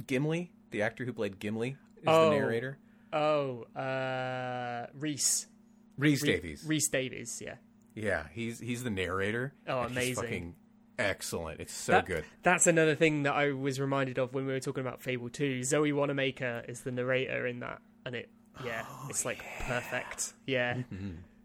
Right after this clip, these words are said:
Speaker 2: So good.
Speaker 1: More games
Speaker 2: Oh,
Speaker 1: need
Speaker 2: man.
Speaker 1: narrators. Then they need
Speaker 2: Yeah.
Speaker 1: to let me be 'em.
Speaker 2: Yeah.
Speaker 1: Oh,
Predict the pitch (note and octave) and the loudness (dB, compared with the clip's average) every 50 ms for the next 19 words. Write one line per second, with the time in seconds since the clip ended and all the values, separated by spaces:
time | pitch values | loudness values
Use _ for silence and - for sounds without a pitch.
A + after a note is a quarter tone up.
0 | - - - - - C#3+ C3 C3 B2+ C3+ B2+ C3 B2 A2+ - - - - - - | -12 -8 -4 -4 -4 -4 -4 -6 -6 -6 -4 -6 -6 -8 -12 -20 -20 -20 -20 -20
1 | - - - - - - - G3+ A3 B3+ A3 B2+ B2 A2 E2 D2+ E2 E2 D#2+ F2 | -20 -20 -20 -20 -16 -10 -8 -4 -2 -2 -2 0 -2 -2 -4 -4 -6 -6 -4 -4
2 | G2 G#2+ F#2 E2 D#2+ D#2+ D2+ D#2 D2+ D2 - - - - - - - - _ _ | -4 -4 -4 -4 -6 -6 -8 -10 -10 -12 -14 -16 -16 -18 -20 -20 -20 -20 _ _
3 | - - C3+ C3+ C#3+ D3 D3+ D#3 D#3 D3+ D3+ D3+ C#3+ - - - D#2+ D#2+ D#2+ - | -12 -6 -4 -2 0 0 2 2 2 2 0 0 -4 -6 -8 -10 -12 -12 -12 -12
4 | - D#2 D#2+ - - - - - - - - - - - - - - - - - | -14 -14 -14 -16 -18 -20 -20 -20 -20 -20 -20 -20 -20 -20 -20 -20 -20 -20 -20 -20
5 | - - - - - - - - - - - - - - - - - - - - | -20 -20 -20 -20 -20 -20 -20 -20 -20 -20 -20 -20 -20 -20 -20 -20 -20 -18 -12 -8
6 | B2+ A#2+ A#2+ A#2 A#2 A2+ G#2+ G2+ F#2+ F#2+ F#2 F2+ | -6 -4 -2 -2 -2 -4 -4 -6 -6 -6 -8 -8